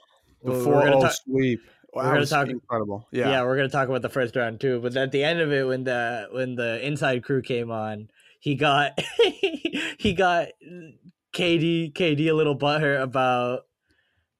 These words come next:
Speaker 2: about his comments about, you know, bus drivers versus bus riders. Um,
Speaker 1: <laughs>
Speaker 2: even though he clarified,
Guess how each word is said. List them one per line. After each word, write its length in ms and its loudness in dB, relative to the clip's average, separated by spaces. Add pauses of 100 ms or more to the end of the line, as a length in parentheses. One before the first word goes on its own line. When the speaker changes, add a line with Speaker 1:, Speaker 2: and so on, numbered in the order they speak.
(120)
Speaker 2:
about 260 2
his 140 0
comments 420 -2
about, 280 0
you 80 0
know, 100 -4
bus 320 -4
drivers 540 -2
versus 380 -4
bus 340 -4
riders. 680 -4 (540)
Um, 460 -4
Speaker 1:
<laughs> 100 -20
Speaker 2:
even 380 4
though 220 4
he 140 0
clarified, 1120 0